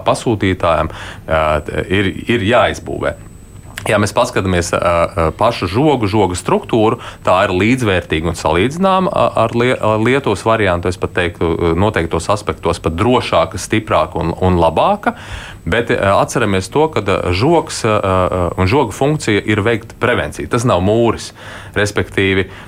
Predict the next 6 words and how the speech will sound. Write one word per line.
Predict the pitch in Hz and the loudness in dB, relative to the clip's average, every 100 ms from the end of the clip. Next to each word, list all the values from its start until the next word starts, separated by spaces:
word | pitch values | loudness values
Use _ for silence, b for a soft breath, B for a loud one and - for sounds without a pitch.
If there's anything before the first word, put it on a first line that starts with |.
| - | -6
ja | 95 104 120 - | 0 2 2 2
ir | 120 123 | 0 2
potenciāli | 113 117 92 87 87 87 113 | 0 0 0 0 2 2 0
likuma | - 87 90 | 0 -2 2
pārkāpējs, | 165 - - 90 92 82 80 - | 2 2 0 0 0 -2 -2 -6
ā, | - 85 | -2 0